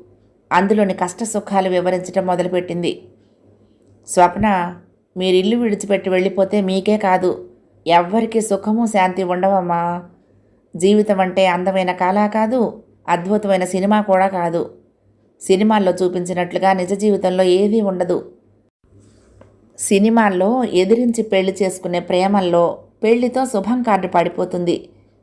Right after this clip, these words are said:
కానీ నిజ జీవితంలో అక్కడి నుండే మొదలవుతుంది అంతా. మీరింకా మొగ్గ దశలోనే ఉన్నారు. జీవితాలకు ఒక గోల్ ఏర్పరచుకుని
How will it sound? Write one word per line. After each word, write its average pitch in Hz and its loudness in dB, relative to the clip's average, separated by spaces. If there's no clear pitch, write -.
కానీ 175 2
నిజ 185 -4
జీవితంలో 202 0
అక్కడి 185 2
నుండే 220 2
మొదలవుతుంది 180 -2
అంతా. 180 -2
మీరింకా 175 2
మొగ్గ 185 0
దశలోనే 180 -2
ఉన్నారు. 180 -2
జీవితాలకు 196 2
ఒక 175 0
గోల్ 196 2
ఏర్పరచుకుని 175 -4